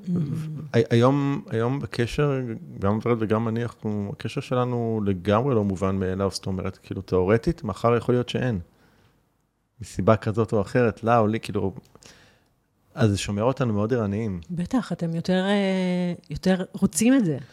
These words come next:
Speaker 2: אמ, כן, כשאני חושב שאתה, כשאתה לא לוקח את הקשר כמובן מאליו,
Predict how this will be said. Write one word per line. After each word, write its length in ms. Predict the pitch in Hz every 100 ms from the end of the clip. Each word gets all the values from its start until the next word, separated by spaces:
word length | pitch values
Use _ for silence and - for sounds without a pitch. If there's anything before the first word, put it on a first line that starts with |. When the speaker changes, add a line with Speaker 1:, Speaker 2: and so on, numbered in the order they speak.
| -
Speaker 2:
אמ, 40 | 127 113 107 107 107 104 - - -
כן, 140 | 175
כשאני 180 | - 127
חושב 120 | 113
שאתה, 140 | 131 -
כשאתה 380 | 117 - - 113
לא 120 | 135
לוקח 280 | 165 156 -
את 120 | -
הקשר 380 | - 127 - 160
כמובן 460 | 120 104 101 143
מאליו, 640 | 131 104 107 180 165 147